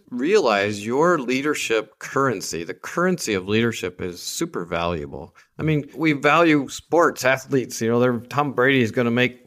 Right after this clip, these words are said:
three hundred seventy million dollars a year being an analyst. We value that. For crying out loud. The thing that he's best at, I think, is leading teams. I think he's a, his, one of his best assets is leadership. He's, he's an okay athlete. Sorry, Tom, but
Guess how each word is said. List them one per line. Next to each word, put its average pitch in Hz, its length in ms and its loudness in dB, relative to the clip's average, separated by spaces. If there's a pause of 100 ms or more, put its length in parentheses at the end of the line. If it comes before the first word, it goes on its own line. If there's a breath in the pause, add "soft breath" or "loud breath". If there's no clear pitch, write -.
(220)
three 127 160 -6
hundred 127 300 0
seventy 127 360 0
million 120 360 4
dollars 120 340 4
a 117 40 4
year 120 140 4
being 107 220 -2
an 101 80 -2
analyst. 104 380 -4
We 113 100 -2
value 120 400 2
that. 92 480 0 (720)
For - 100 -16
crying 160 340 -2
out 85 240 -2
loud. 101 300 0
The 113 120 0
thing 214 220 2
that 202 140 2
he's 151 240 0
best 110 400 2
at, 160 120 4
I 147 140 4
think, 170 300 -2
is 95 180 0
leading 95 480 -2
teams. 82 380 -8
I 113 140 2
think 127 180 -6
he's 98 240 -6
a, 78 60 -10 (180)
his, 117 180 -6
one 135 180 0
of 113 100 -2
his 107 140 0
best 101 360 -2
assets 90 400 -4
is 82 160 -14
leadership. 90 560 -6
He's, 113 280 -8 (340)
he's - 180 -8
an 104 80 -4
okay 104 340 0
athlete. 90 540 -4
Sorry, 107 260 0
Tom, 92 360 -6
but 95 260 -6